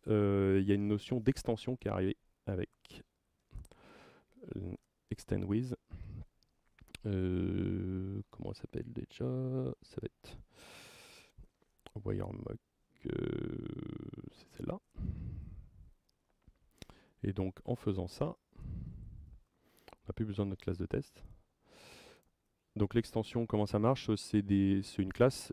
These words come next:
qui va implémenter des interfaces de callback. Euh, donc, euh, c'est toutes les interfaces qui finissent par callback,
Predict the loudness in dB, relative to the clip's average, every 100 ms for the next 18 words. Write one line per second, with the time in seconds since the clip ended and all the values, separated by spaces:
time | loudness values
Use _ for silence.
0 | -6 0 4 4 4 4 6 4 6 6
1 | 4 4 4 4 4 4 6 8 8 4
2 | -2 -16 -18 -20 -18 -16 -18 -18 -20 -6
3 | 4 6 8 8 8 8 6 6 4 4
4 | 2 0 0 0 -2 0 0 0 0 2
5 | 2 2 2 0 0 -2 -2 -6 -6 -6
6 | -4 -6 -4 -4 -2 -4 -8